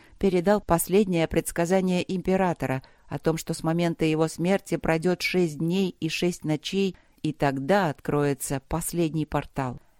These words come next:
И стало понятно, что у беглецов в Нижнем мире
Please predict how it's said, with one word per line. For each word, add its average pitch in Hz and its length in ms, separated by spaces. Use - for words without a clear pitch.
И 151 80
стало 160 340
понятно, 170 560
что 160 240
у 160 60
беглецов 160 680
в 160 140
Нижнем 156 400
мире 165 440